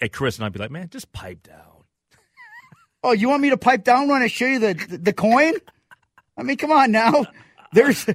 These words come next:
Speaker 1: <sighs>
Speaker 2: there's one zero in front of that decimal right now.
Speaker 1: <laughs>
Speaker 2: No commas, but there's a decimal.
Speaker 1: All right, six five one, four six one, nine two two six. We got headlines. That's next year on The Lake Show.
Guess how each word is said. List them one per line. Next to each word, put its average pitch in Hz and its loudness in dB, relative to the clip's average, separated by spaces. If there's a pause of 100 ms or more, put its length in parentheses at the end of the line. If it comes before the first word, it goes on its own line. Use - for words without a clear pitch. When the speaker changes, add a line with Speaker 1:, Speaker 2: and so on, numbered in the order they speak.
Speaker 1:
<sighs> - -20
Speaker 2:
there's 285 -2
one 247 4
zero 214 2
in 180 0
front 226 0
of 214 2
that 220 4
decimal 220 2
right 160 -2
now. 139 -4
Speaker 1:
<laughs> - -2
Speaker 2:
No 233 4
commas, 294 2
but 180 -4
there's 180 -2
a 233 -4
decimal. 277 -2 (280)
Speaker 1:
All 254 -4 (400)
right, 160 -4
six 190 -10
five 175 -4
one, 135 -4 (100)
four 180 -6
six - -16
one, 113 -12
nine 147 -6
two 147 -8
two 139 -10
six. 135 -10 (200)
We 147 -12
got 214 -4
headlines. 160 -8
That's 127 -6
next 120 -6
year 80 -20 (200)
on 110 -10
The 110 -14
Lake - -20
Show. - -20